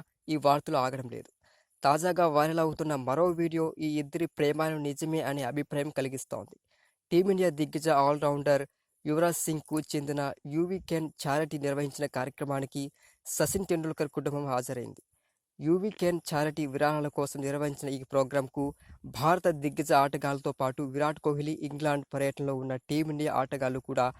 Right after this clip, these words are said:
హాజరయ్యారు. సచిన్ టెండూల్కర్ ఫ్యామిలీతో పాటు టీమిండియా ఆటగాళ్లు ఒకే వరుసలో కూర్చున్నారు.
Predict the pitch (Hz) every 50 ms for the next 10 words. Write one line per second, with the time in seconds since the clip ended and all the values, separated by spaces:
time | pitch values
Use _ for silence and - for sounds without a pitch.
0 | - - - - 127 135 131 - 139 127 127 120 117 110 - - _ - - -
1 | - _ _ _ _ _ _ _ _ _ _ _ _ - - - 165 - - 220
2 | 220 202 208 185 190 190 180 - 185 175 165 - 170 156 160 170 180 185 175 -
3 | 180 160 - 165 156 156 - 170 170 - - 185 165 175 175 180 175 170 175 -
4 | - 143 151 151 165 151 160 156 151 151 160 156 156 - _ _ _ _ _ 147
5 | 139 - 220 220 214 185 180 - - - 175 185 - - 151 - - - 143 127
6 | 120 120 123